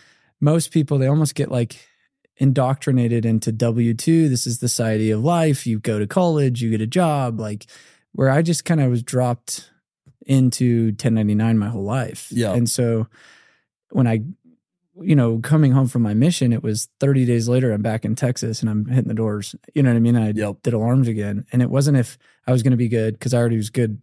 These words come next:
Speaker 1: before the mission. The
Speaker 2: Yeah.
Speaker 1: mission I only helped give to it, but then I just kept going. And then after that year, you guys recruited me. So Casey and Mendez, big shout out, ended up going to work with these guys. And Nick Hansen was, like,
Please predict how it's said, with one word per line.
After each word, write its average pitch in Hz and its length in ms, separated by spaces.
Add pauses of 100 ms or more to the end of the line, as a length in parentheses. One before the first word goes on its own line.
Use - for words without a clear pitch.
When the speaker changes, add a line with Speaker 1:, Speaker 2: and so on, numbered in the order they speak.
(300)
Speaker 1:
before 160 320
the 185 60
mission. 113 400
The 110 80
Speaker 2:
Yeah. 107 80
Speaker 1:
mission 127 200
I 113 80
only 113 300
helped 110 340 (340)
give 160 300
to 113 160
it, 107 220
but 120 160
then 117 320 (960)
I 107 40
just 110 260
kept 113 200
going. 143 420 (180)
And 117 180
then 113 440
after 135 220
that 123 120
year, 151 220
you 131 180
guys 117 240
recruited 113 320
me. 127 140
So 123 180
Casey 143 560
and 113 160 (260)
Mendez, 143 460
big 127 180
shout 127 280
out, 127 320
ended 127 180
up 120 140
going 131 160
to 123 40
work 120 200
with 117 100
these 165 180
guys. 107 440 (560)
And 117 560
Nick 123 220
Hansen 127 380
was, 120 160
like, 107 180